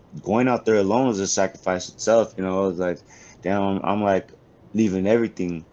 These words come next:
<laughs> I'm leaving everything to go pursue my dream. And, and, and, uh, I get there, and, and Cowboy's such a cool-ass dude.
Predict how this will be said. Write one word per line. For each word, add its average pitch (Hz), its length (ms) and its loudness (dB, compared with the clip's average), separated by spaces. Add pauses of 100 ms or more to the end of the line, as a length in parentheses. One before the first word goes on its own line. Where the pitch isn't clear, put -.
<laughs> - 140 -20
I'm 110 500 2
leaving 101 280 2
everything 110 480 0
to - 100 -12
go 101 280 2
pursue 98 360 -6
my 98 160 -4
dream. 92 380 -4
And, - 160 -10
and, 82 340 -8
and, 82 300 -6
uh, 82 260 -6 (800)
I 101 60 -12
get 113 260 2
there, 131 240 4
and, 107 240 0
and 87 220 -4
Cowboy's 107 440 0
such - 280 -2
a - 80 -8
cool-ass 117 560 2
dude. 113 460 2